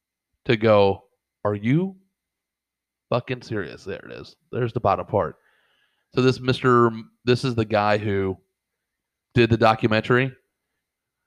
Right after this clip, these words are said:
He goes, "I got the impression that they thought Mister Hands was a bit of a weakling, and he was an intell-, because he was an intellectual. He worked at Boeing as an engineer. So they looked down upon him because he was an engineer in this fucking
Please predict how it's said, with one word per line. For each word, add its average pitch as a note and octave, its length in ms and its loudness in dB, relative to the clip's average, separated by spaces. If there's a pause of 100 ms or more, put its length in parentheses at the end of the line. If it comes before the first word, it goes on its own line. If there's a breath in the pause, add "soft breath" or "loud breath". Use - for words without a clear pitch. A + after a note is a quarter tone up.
(200)
He B2+ 80 -2
goes, A#2 240 0
"I A#2 80 0
got B2 260 2
the C#3 120 2
impression B2+ 540 0
that G#2+ 140 -2
they A2 100 0
thought A#2 280 2
Mister A#2+ 260 0
Hands B2 360 -2
was A2+ 120 -2
a - 40 -12
bit B2 120 4
of B2+ 100 4
a C3 100 2
weakling, A2+ 460 0
and F#2 100 -8
he A2 180 -6
was A2+ 260 0
an A2 200 -8 (840)
intell-, B2 380 0
because B2 280 0
he C3 60 4
was A#2 140 2
an A2+ 140 0
intellectual. A2 800 -2
He A#2 80 -6
worked A2 220 0
at A2 160 -2
Boeing A#2+ 280 2
as A#2 120 -4
an A#2 80 -2
engineer. A#2+ 380 -4
So A#2+ 160 0
they A#2+ 140 0
looked B2+ 360 0
down D#3 260 2
upon A2+ 260 0
him A2 120 -6
because A2 200 -6
he A2 40 -4
was G#2+ 100 -6
an A2+ 100 -6
engineer A#2+ 480 -4 (100)
in A#2 180 -2
this A2+ 160 -4
fucking A2 500 -2